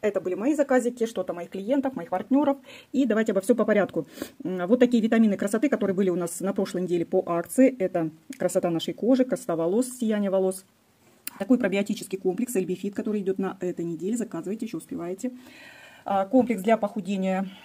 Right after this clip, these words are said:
Это хром липаза, который отбивает у нас тягу к сладкому. А, также идёт у нас по акции этой недели. Вот такой турбо-чай, который хорошо выводит. Также у нас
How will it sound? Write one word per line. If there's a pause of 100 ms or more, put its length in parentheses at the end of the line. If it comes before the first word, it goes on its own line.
(220)
Это
хром
липаза,
который
отбивает
у
нас
тягу
к
сладкому. (640)
А,
также
идёт
у
нас
по
акции
этой
недели.
Вот
такой
турбо-чай,
который
хорошо
выводит.
Также
у
нас